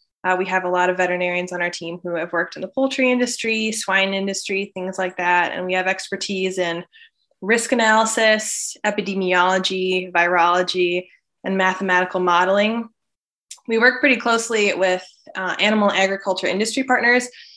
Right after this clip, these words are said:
as well as state and federal regulatory officials. And we work with them in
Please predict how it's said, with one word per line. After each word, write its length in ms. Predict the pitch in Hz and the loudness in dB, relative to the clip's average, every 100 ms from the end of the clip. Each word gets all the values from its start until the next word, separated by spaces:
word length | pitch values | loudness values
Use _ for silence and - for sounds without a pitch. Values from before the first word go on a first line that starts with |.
| - - | -14 -2
as 160 | 202 202 | 0 4
well 160 | 254 | 4
as 160 | 240 - | 4 0
state 460 | - 202 196 - | -2 2 2 0
and 100 | 180 180 | -4 -2
federal 260 | 185 185 | -2 -2
regulatory 600 | 170 170 196 208 254 254 262 | -2 0 0 -2 0 2 2
officials. 760 | 262 254 262 247 247 247 - | 2 0 0 0 0 -4 -8
And 400 | 190 185 185 180 | -6 -4 -4 -6
we 120 | 196 | -4
work 180 | 202 226 | 0 0
with 140 | 220 220 | 0 2
them 260 | 214 208 | 4 4
in 400 | 190 190 185 185 | 2 0 0 -2